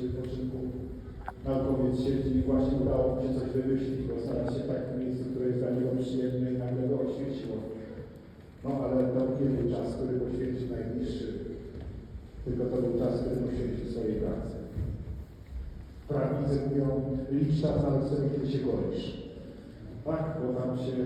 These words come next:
tam się liczy takie unity, za które ci płacą. Tutaj w nauce niestety nikt tak dobrze nie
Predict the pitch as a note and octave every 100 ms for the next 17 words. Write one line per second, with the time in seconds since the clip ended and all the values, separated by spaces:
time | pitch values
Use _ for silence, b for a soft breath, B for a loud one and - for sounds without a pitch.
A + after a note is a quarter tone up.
0 | B2 - - - B2 B2+ B2 B2+ B2 B2
1 | C#3+ C#3 B2+ B2+ B2+ B2+ C3+ C3+ B2 -
2 | A#2+ - - B2 C3 B2+ B2+ B2 B2+ C3+
3 | B2+ B2 - - - - - B B B
4 | B B - C#3+ C#3 C#3+ C3 - C#3 C#3+
5 | C#3+ C#3 E3+ - E3 D#3+ D#3+ D3 - D#3+
6 | - D3 C#3+ C#3 C#3 C3+